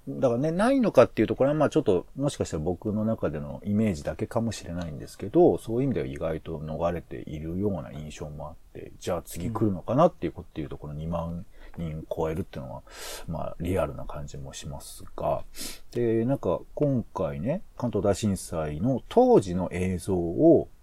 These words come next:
Speaker 1: えー、記録した関東大震、関東大震火状況みたいな映像、記録映画があって、これがね、えー、国立科学、え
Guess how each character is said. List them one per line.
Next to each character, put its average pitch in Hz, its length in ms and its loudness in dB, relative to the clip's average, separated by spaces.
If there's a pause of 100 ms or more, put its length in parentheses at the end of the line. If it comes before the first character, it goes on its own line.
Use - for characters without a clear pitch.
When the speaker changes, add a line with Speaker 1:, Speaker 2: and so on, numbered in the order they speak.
(140)
Speaker 1:
え 78 140 -8
ー、 - 20 -14
記 - 160 -2
録 117 260 2
し - 140 -8
た 110 280 2
関 147 300 2
東 85 200 -4
大 104 280 0
震、 92 640 -2 (880)
関 139 340 2 (200)
東 80 360 0
大 139 600 2
震 147 480 0 (320)
火 143 260 10 (960)
状 123 260 12
況 - 420 -2
み 85 100 -8
た 73 160 -8
い 67 60 -8
な - 120 -8
映 107 260 2
像、 95 260 0 (760)
記 - 120 -4
録 143 240 6
映 120 80 10
画 - 140 -4
が - 100 -4
あ - 20 -10
っ - 40 -12
て、 - 140 -14
こ - 160 -4
れ 156 80 4
が - 120 -2
ね、 - 240 0 (580)
え 78 560 -6
ー、 107 120 -2
国 131 140 4
立 - 120 -8
科 117 180 0
学、 113 220 -2
え 87 300 -4